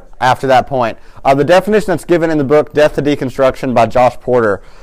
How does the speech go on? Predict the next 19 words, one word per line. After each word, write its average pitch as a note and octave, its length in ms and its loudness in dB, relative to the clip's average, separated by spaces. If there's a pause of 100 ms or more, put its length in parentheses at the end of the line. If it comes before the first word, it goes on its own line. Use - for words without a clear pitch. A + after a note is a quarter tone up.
(120)
says, C3 260 0
"Deconstruction, D3+ 840 2
as B2 180 0
it B2+ 60 -2
is A2 80 -10
pop-, E3 520 0
popularly D3+ 760 2
understood, C3 680 0 (220)
is C3+ 160 -2
a A#2+ 80 2
violent, C#3+ 580 0
reactive C#3 580 0
dismantling C3 760 -4
and A#2+ 120 -4
demolition C3 540 0
of A2 100 -2
faith B2+ 340 -2
and B2 120 -4
belief. G#2+ 480 -4